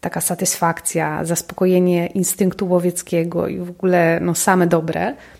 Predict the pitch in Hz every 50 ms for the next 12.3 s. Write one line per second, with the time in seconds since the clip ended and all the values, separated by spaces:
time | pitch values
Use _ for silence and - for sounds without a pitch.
0 | _ _ _ - - 160 175 - 160 - - 190 185 185 175 165 165 160 156 156
1 | 160 160 156 160 165 165 160 160 165 160 165 165 - - - 170 160 - - 185
2 | 180 180 180 175 170 165 160 165 165 - 160 165 160 160 156 - - 160 160 160
3 | 156 151 - - 165 165 - - 175 175 170 - - - - 196 180 190 170 -
4 | - 185 165 170 156 156 160 165 165 165 165 165 165 165 - - - - - -
5 | - - - 160 160 - - - - 170 165 170 165 170 170 170 165 165 160 165
6 | - - 160 156 151 151 160 170 226 277 - - - - - - - - - _
7 | _ _ _ - - 185 180 180 180 175 - - 185 - 180 175 175 175 - -
8 | 196 170 170 170 170 170 170 - _ - - 190 165 - 165 - - 156 160 165
9 | 160 165 170 - - 160 151 151 151 160 185 226 - - _ - 190 208 240 226
10 | 240 - - 185 175 175 190 - - - 185 185 185 175 175 175 170 - 202 196
11 | 214 220 185 - - 160 - - - - - - 160 - - - 165 160 160 156
12 | - - 156 147 - -